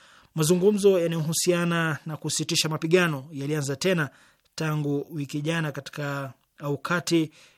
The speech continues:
ya jeshi na vikosi vya msaada wa haraka, R S F, huko katika mji wa Jida nchini Saudi Arabia. Al-Burhan amebainisha kwamba kwa mujibu wa taarifa ya Jida, ambapo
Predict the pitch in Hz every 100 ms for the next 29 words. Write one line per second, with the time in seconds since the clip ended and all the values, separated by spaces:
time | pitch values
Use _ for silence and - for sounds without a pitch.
0 | - 143 143 175 196 170 147 147 160 151
1 | - 151 147 139 151 147 143 143 139 143
2 | 131 - 170 - - - - _ 135 135
3 | 147 - - 151 139 139 139 131 143 131
4 | 120 165 156 147 - - - _ 151 135
5 | - 139 135 - 143 147 170 156 131 -
6 | - _ _ - - - 175 180 175 185
7 | 190 180 175 185 - 175 180 175 170 165
8 | 165 160 170 170 160 156 156 156 151 143
9 | 202 190 185 156 156 170 - 165